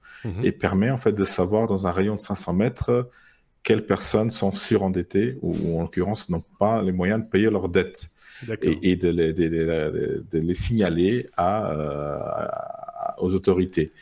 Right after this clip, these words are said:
Speaker 2: Euh, ou de, de savoir que ces, ces gens ne sont pas de confiance.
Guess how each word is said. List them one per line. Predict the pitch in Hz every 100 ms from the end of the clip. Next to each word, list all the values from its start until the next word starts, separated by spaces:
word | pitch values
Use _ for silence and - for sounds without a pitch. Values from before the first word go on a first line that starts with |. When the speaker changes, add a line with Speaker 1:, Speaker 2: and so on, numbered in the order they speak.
| - - - - -
Speaker 2:
Euh, | 85 82
ou | 87 90
de, | 87
de | 80 85
savoir | - 82 101 110 -
que | - 95 107
ces, | - - 80 78
ces | - 76
gens | 90 101
ne |
sont | - 82
pas | 78 95
de | 98
confiance. | - 95 - 104 92 - -